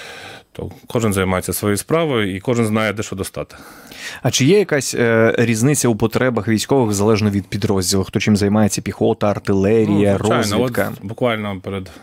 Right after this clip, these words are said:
Speaker 1: ефіром я їхав, ми, товариш був на F P V-дронах, він попросив спочатку позашляховик, ми йому його купили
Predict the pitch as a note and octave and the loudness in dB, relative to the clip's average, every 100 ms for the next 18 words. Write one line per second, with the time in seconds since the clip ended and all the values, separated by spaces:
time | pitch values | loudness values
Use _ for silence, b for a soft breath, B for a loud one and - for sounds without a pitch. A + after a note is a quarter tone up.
0 | G#2 G2+ A2+ G2+ F#2 E2 - B B B | -12 -4 -2 0 -2 -6 -18 B B B
1 | B B B - G2 B2 E3 B2 G2+ F2 | B B B -6 -2 0 0 0 2 0
2 | D#2+ F#2+ G2 F2+ - - - G2+ G2+ F#2 | -2 -2 -2 -2 -6 -12 -2 0 0 -2
3 | - F#2 F#2+ F2+ F2+ - F#2+ F#2+ F#2+ F#2+ | -6 -4 -2 0 -4 -4 -2 0 0 0
4 | F2+ - F#2 F#2+ F#2+ - G2 - F#2 - | -2 -4 -4 -2 -2 -2 -2 0 -4 -2
5 | - F#2 G#2 - G2 G2+ G#2 F#2+ A#2+ F#3+ | -4 -2 -4 -2 0 0 -2 -2 0 0
6 | - B B B B B F#2+ F#2+ F#2+ F#2 | -2 B B B B B -6 -2 -2 0
7 | F2 F2+ A2 E3+ G3 E3 | -2 -4 -4 0 4 2